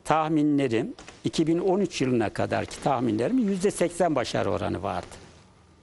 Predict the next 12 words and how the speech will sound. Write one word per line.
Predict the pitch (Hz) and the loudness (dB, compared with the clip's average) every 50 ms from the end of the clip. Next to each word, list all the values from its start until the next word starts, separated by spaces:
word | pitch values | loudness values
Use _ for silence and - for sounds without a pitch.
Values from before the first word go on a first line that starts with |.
| - - - - - - - - _ _ - | -20 -20 -20 -20 -20 -20 -20 -20 _ _ -6
İki | 160 - - 196 | -4 -2 0 2
bin | 208 220 214 | 2 2 0
on | 196 - 226 208 226 | 0 0 2 2 2
üç | 247 226 - - - | 0 0 -2 -2 0
yılından | 180 165 160 156 143 135 120 127 120 143 190 254 254 - - _ | 0 2 2 2 2 2 2 2 0 0 0 -2 -6 -10 -8 _
iki | - 175 - - 196 | -4 -2 0 0 0
bin | 220 214 202 | 2 0 0
on | - 233 214 226 240 208 | 2 2 2 2 2 2
beş | 180 156 - - - | 0 0 0 0 0
yılına | 135 127 131 117 117 110 101 | 0 2 2 2 0 0 -2
kadarki | - 123 110 101 110 104 95 95 - - 110 107 - - | -2 -2 -2 0 0 0 0 -2 -4 -4 -4 -4 -2 0
tahminlerde | - 156 147 147 151 131 120 117 110 110 110 107 107 - 185 240 285 | 0 0 2 2 0 0 2 2 0 0 -2 -2 -2 -2 -2 -2 -2